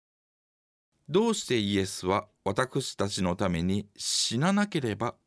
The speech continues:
ならなかったのでしょう？それは私たちの罪のためです。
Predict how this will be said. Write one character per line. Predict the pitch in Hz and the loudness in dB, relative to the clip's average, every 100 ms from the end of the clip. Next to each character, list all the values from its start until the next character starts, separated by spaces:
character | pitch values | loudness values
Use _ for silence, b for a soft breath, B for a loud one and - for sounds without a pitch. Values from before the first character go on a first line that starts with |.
| _ - | _ -4
な | 92 | 0
ら | 104 | 2
な | 98 95 | 0 -2
か | 85 | -6
っ | - | -6
た | 90 | -4
の | 85 | -2
で | 78 | -2
し | - - | -2 -4
ょ | |
う？ | 64 - _ _ _ _ b b b b b b b | -4 -8 _ _ _ _ b b b b b b b
そ | - 104 | -2 2
れ | 101 | 4
は | 101 104 - _ - | 4 2 -2 _ -4
私 | 98 135 131 143 131 - | -2 0 -2 -2 -2 -2
た | 117 | -2
ち | 113 101 | -2 0
の | 104 110 - _ _ _ _ _ | 0 0 -4 _ _ _ _ _
罪 | - 208 208 117 | -2 2 4 4
の | 82 - _ _ - | 0 -4 _ _ -8
た | 90 | -4
め | 76 | -4
で | 78 76 | -4 -12
す。 | - - | -14 -18